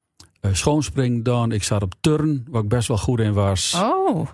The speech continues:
Speaker 1: Ik rende en ik vloog altijd, want ik rende naar school, ik rende weer terug. Ik heb altijd sporten gedaan.
Speaker 2: En, eh, en dat rennen, is, was dat omdat je het mooi vond of ook omdat je de energie, eh, misschien kwijt moesten?
Speaker 1: Ik denk energie kwijt.
Speaker 2: Ja?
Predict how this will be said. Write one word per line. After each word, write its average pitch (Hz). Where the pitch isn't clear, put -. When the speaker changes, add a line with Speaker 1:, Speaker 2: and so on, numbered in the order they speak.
Speaker 1:
Ik 113
rende 131
en 113
ik 107
vloog 117
altijd, 107
want 101
ik 98
rende 127
naar 117
school, 110
ik 98
rende 127
weer 117
terug. -
Ik 101
heb 107
altijd 101
sporten 98
gedaan. 87
Speaker 2:
En, 202
eh, 202
en 214
dat 202
rennen, 214
is, 196
was 208
dat 208
omdat 202
je 190
het 185
mooi 240
vond 233
of 196
ook -
omdat 202
je 190
de 190
energie, 202
eh, 254
misschien 233
kwijt 254
moesten? 277
Speaker 1:
Ik 120
denk 143
energie 107
kwijt. 80
Speaker 2:
Ja? 254